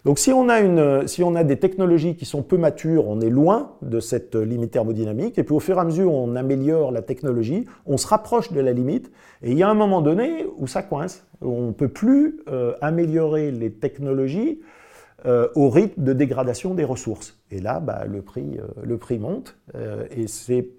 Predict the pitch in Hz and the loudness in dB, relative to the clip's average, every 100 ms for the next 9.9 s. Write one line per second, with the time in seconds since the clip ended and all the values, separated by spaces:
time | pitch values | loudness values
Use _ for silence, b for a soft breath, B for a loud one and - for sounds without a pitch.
0 | _ _ _ - 233 - 277 226 208 208 | _ _ _ -6 -4 -2 -2 0 0 0
1 | 190 185 151 135 123 117 110 113 B B | -2 -6 -10 -8 -6 -6 -8 -10 B B
2 | B - 127 - 151 147 151 123 107 123 | B -4 0 2 4 6 6 2 -6 -10
3 | - 123 120 127 131 127 127 107 110 - | -10 -8 -8 -8 -10 -10 -8 -4 -4 -6
4 | _ _ - - 104 95 - 110 117 170 | _ _ -20 -12 -10 -10 -6 -2 0 -2
5 | 175 - 120 139 131 139 147 117 113 - | -2 -6 -6 -4 -2 -2 -2 -2 -6 -6
6 | 123 131 107 104 101 101 104 110 110 110 | -6 -4 -4 -6 -6 -6 -6 -6 -6 -6
7 | 101 110 107 107 139 240 - - 117 123 | -6 -8 -6 -6 -6 -8 -10 -14 -14 -10
8 | 107 - 196 - _ _ - 104 127 - | -10 -10 -14 -16 _ _ -12 -8 -8 -8
9 | 104 104 110 104 - 98 - 180 | -8 -6 -6 -10 -10 -10 -8 -8